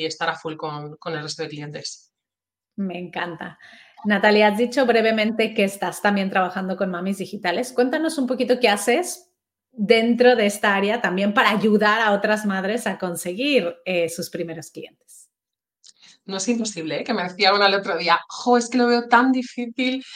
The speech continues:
Speaker 1: veo tan difícil trabajar con mamis y me haría tanta ilusión". Pues no, no es tan difícil. Eh, yo estoy en el área de empresas, estoy buscando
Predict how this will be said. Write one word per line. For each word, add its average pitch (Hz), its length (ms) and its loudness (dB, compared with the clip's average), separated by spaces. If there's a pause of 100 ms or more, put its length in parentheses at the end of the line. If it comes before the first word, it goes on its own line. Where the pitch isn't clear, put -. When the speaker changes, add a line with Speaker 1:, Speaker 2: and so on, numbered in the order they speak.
(180)
Speaker 1:
veo 220 140 4
tan 254 140 6
difícil 240 340 -2
trabajar 220 380 0
con 214 140 -4
mamis 220 300 -2
y 220 40 -8
me 202 80 0
haría 196 220 -2
tanta 214 240 -4
ilusión". 190 480 -6 (380)
Pues 185 200 -4
no, 170 180 -4
no 175 100 -8
es 180 100 -8
tan 190 140 -2
difícil. 190 560 -6
Eh, 160 280 -4
yo 175 80 -8
estoy 185 200 -8
en 180 100 -4
el 175 100 -2
área 165 220 2
de 160 60 -6
empresas, 190 500 -2
estoy 175 640 -8 (380)
buscando 185 420 0